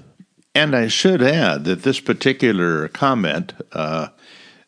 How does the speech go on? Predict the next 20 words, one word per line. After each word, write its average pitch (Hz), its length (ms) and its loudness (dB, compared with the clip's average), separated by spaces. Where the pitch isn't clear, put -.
is 85 460 -4
made 107 240 2
by 85 160 2
somebody 90 540 0
who's 87 380 -2
obviously, 85 920 -2
uh, 80 240 -6
understands 95 920 0
the 87 100 -2
work 95 300 0
that, - 260 -4
uh, 80 140 -6
Dimensional 90 520 -4
Funds 82 560 -2
is 80 160 -6
doing. 80 580 -2
But 107 200 0
he 147 140 0
says, 95 880 0
uh, 92 420 0